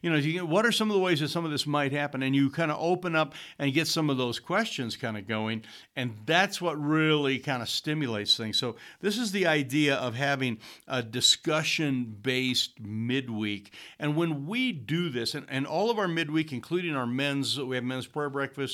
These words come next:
they are discussion-based. They are not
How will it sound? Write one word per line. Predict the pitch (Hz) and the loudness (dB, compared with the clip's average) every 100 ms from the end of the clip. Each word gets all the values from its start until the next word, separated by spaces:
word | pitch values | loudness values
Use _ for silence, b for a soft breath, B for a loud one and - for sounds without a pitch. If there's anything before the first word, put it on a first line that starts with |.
| - B B B | -6 B B B
they | 135 | -2
are | 139 127 | 0 -2
discussion-based. | 117 120 - - 156 151 - 135 110 113 101 - | -2 0 0 2 0 0 0 -2 -2 -4 -4 -4
They | 127 | -2
are | 123 | -2
not | 123 127 135 139 139 139 | -2 -2 -2 0 -2 -4